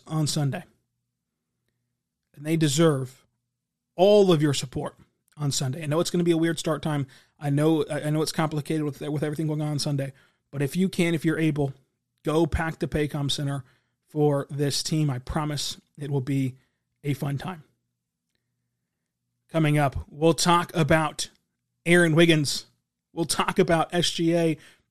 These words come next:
and the rest of this team. But first, I want to tell you right now about our good friends over at the Nissan Aria, folks. Nissan Aria, go over there right now to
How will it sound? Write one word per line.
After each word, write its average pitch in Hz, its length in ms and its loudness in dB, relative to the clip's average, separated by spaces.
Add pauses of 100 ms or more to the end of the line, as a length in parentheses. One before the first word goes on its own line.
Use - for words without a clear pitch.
and 170 300 4
the 156 200 0
rest 160 340 0
of 151 160 -2
this 160 240 -2
team. 156 340 0
But 139 160 -2
first, 180 400 -2 (580)
I - 60 -20
want 156 160 -2
to 160 60 -4
tell 180 100 0
you 180 140 0
right 175 160 -2
now 165 260 -2 (720)
about 139 240 -4
our 160 100 -2
good 175 160 -2
friends 185 500 -4 (480)
over 160 320 0
at 147 240 -4
the 147 100 -4
Nissan 160 760 -2 (560)
Aria, 135 540 -4 (160)
folks. 143 340 -4 (400)
Nissan 185 440 0
Aria, 165 380 0
go 156 200 2
over 175 160 2
there 170 160 0
right 160 180 0
now 143 320 -2 (340)
to 143 360 0